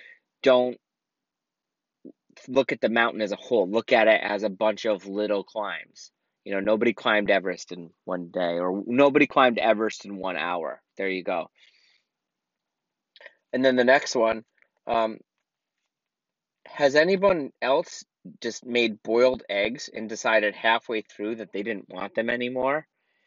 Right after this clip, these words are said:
This is kind of funny because, you know, boiled eggs are,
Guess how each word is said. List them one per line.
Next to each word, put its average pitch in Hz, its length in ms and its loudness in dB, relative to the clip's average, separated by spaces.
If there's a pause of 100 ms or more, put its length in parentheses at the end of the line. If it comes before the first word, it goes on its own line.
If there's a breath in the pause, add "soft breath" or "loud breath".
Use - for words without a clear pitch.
(400)
This 285 100 -8
is - 60 -10
kind 233 220 0
of 185 80 -2
funny 151 380 0
because, 123 720 2 (380)
you 165 100 -2
know, 135 300 4 (1000)
boiled 170 460 0
eggs 156 580 -8 (180)
are, 117 420 -2